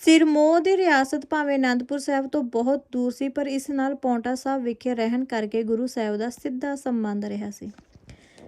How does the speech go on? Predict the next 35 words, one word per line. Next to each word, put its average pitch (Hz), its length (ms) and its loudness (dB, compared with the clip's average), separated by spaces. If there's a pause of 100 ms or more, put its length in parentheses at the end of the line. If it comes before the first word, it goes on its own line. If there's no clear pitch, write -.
(120)
ਨਾਹਨ 277 380 6
ਦੀ 381 140 4
ਰਿਆਸਤ 311 380 4
ਦੀ 294 240 0 (180)
ਆਖਰੀ 285 420 0
ਹੱਦ 247 340 -4
ਜਮਨਾ 226 500 0
ਦਰਿਆ 214 400 0
ਸੀ। 214 260 -10 (220)
ਜਮਨਾ 233 440 2
ਤੋਂ 262 160 0
ਪਰਲੇ 226 440 -2
ਪਾਸੇ 226 600 -2 (340)
ਗੜਵਾਲ 220 540 0
ਰਿਆਸਤ 214 500 -6
ਸੀ। 208 240 -12 (760)
ਗੜਵਾਲ 302 540 6
ਦੇ 349 180 2
ਰਾਜੇ 285 320 0
ਫਤਿਹ 294 380 -2
ਸ਼ਾਹ 294 280 -2
ਨਾਲ 277 280 0
ਗੁਰੂ 247 340 0
ਜੀ 226 280 -4
ਦੀ 233 200 -2
ਸੋਲਾਂ 240 480 0
ਸੌ 294 180 -4
ਅਠਾਸੀ 247 540 -4
ਈਸਵੀ 233 280 -6
ਵਿੱਚ 226 280 -8
ਭੰਗਾਣੀ 247 520 0
ਦੀ 214 160 -2
ਲੜਾਈ 208 380 -2
ਹੋਈ 208 200 -8
ਸੀ। 214 240 -14